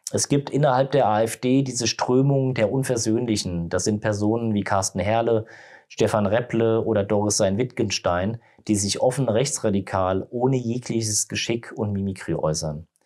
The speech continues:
und damit sogar die Selbstverharmlosungsstrategie von Teilen des Flügels unterlaufen. Daher hält nicht mal der Flügel die Hand über solche Personen.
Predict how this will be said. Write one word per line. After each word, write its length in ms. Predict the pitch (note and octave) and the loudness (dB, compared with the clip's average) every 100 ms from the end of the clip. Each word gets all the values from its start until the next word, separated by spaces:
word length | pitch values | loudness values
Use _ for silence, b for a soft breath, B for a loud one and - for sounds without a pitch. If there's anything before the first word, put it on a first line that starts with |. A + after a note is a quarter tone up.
| B B B | B B B
und 220 | - G2 | -2 2
damit 580 | G2 A2+ C3+ C3 - - _ _ _ _ | 2 4 2 0 -2 -10 _ _ _ _
sogar 340 | - A2+ G#2+ G2+ | -2 0 2 2
die 140 | G2 | 0
Selbstverharmlosungsstrategie 1600 | - B2 - B2+ G2 G2 G2 G2 F#2+ F#2 - - F2 F2+ G#2 A2 | 0 0 0 -2 0 0 0 0 -2 -4 -4 -4 -4 -8 -4 -4
von 200 | G#2 G2+ | -4 -4
Teilen 260 | G2 F#2+ | -2 0
des 140 | G2+ - | -2 -4
Flügels 320 | F#2+ G2 F#2+ | -4 -6 -6
unterlaufen. 680 | - D#2+ D2 D2 - D2+ - _ _ _ _ _ _ _ B B B - | -4 -4 -2 -4 -6 -12 -14 _ _ _ _ _ _ _ B B B 2
Daher 380 | A2 C#3 D#3 | 4 4 4
hält 240 | B2 B2 A#2+ | 2 0 -2
nicht 200 | C3+ - | -2 0
mal 140 | B2+ | 2
der 100 | A2 | 2
Flügel 540 | - C3 D3+ B2+ A#2+ B2+ | 0 2 2 2 0 0
die 180 | G#2+ | -2
Hand 200 | G2 B2 | -2 -2
über 220 | G#2 F#2 E2+ | -4 -4 -2
solche 340 | E2+ E2+ - | -2 -4 -6
Personen. 580 | E2+ E2 E2 D#2+ D#2+ | -8 -6 -4 -2 -4